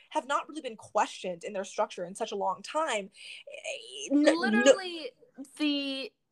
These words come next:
Speaker 2: education system in America has not changed. Like, it came from the Industrial Revolution,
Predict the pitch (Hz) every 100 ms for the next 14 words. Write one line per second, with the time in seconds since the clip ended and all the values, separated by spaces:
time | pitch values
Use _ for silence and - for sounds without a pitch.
0 | - 262 269 285 247 254 254 - 240 233
1 | 220 214 233 233 233 226 226 214 208 -
2 | 196 190 - 196 190 - 226 233 - 294
3 | 294 320 302 277 - 233 226 220 - 240
4 | 214 208 190 170 170 208 277 302